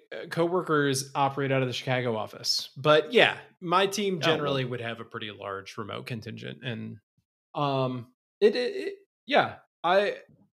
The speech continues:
Speaker 1: if you have the opportunity to do these types of after work or, or perhaps during work, uh, social activities or, or, you know, just put one-on-ones on calendars, you know, hopefully you'll get assigned to someone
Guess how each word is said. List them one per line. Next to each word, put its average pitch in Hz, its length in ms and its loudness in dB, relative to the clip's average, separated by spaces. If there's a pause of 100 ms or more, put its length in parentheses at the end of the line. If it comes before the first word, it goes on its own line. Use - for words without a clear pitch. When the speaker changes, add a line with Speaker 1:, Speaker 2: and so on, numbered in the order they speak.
(1000)
Speaker 1:
if 165 160 0
you 175 60 6
have 175 120 8
the 190 120 8
opportunity 170 640 0
to - 140 -4
do 135 480 4
these 127 240 0
types 127 300 -2
of 117 380 2
after 120 300 -4
work 123 380 -4
or, 113 380 -4
or 113 240 -10 (100)
perhaps 113 400 -10
during 113 340 -10
work, 113 320 -10
uh, 113 440 -8
social 123 340 -6
activities 139 680 -8
or, 110 300 -6 (580)
or, 160 400 6
you 190 80 4
know, 208 120 6
just 185 180 -2
put 240 160 4
one-on-ones 131 580 0
on 107 180 -10
calendars, - 680 -10
you 117 80 -8
know, 110 320 -10
hopefully 127 380 -8
you'll 120 160 -6
get 123 160 -4
assigned 117 420 -6
to 120 60 -8
someone 117 680 -8